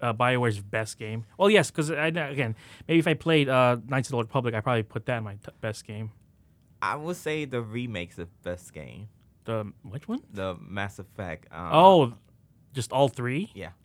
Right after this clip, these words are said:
Speaker 1: Oh, that makes, ah, come on.
Speaker 2: Uh-huh.
Speaker 1: <laughs> That's not
Speaker 2: But,
Speaker 1: fair. <laughs>
Speaker 2: <laughs> but I can say at the time itself, yes, Mass Effect two,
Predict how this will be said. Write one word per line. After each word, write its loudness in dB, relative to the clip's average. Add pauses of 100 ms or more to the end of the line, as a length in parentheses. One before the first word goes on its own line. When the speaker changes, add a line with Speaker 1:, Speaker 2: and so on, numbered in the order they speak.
(240)
Speaker 1:
Oh, 0
that 0
makes, -2
ah, 2
come -4
on. -8
Speaker 2:
Uh-huh. 6 (120)
Speaker 1:
<laughs> -14
That's 2
not 6
Speaker 2:
But, 2
Speaker 1:
fair. 6
<laughs> -20
Speaker 2:
<laughs> -10
but 6
I 4
can -2
say 0
at 0
the -2
time -2
itself, -2
yes, -2
Mass -4
Effect -4
two, -2